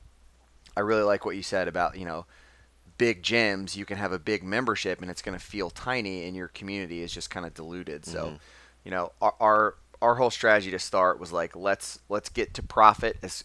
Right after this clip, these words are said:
Speaker 1: as fast. Well, first it was, "Let's pay off our loan as fast as possible."
Speaker 2: Right.
Speaker 1: Then it was, "Let's get to profit as fast as possible so that, you know,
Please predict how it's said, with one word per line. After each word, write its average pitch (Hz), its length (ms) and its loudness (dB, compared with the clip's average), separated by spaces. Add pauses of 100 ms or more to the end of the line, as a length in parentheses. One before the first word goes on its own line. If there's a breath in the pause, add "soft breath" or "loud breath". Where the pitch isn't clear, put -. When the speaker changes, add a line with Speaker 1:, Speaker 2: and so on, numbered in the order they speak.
Speaker 1:
as 95 160 -6
fast. 101 460 4
Well, 101 280 -6
first 135 280 2
it 98 40 -8
was, 92 180 -4
"Let's 92 180 -4
pay 104 200 -2
off 98 240 4
our 92 100 0
loan 87 340 -6
as 82 120 -14
fast 80 280 -4
as 82 120 -16
possible." 78 380 -4
Speaker 2:
Right. 80 80 -2 (460 loud breath)
Speaker 1:
Then 117 140 -2
it 113 60 -2
was, 110 160 -4
"Let's 104 200 -2
get - 180 -6
to 110 60 -10
profit 101 520 4
as 98 100 -12
fast 92 300 0
as 92 100 -12
possible 90 540 -4 (720)
so 104 240 -2
that, 95 320 4
you 98 80 -8
know, 85 240 -4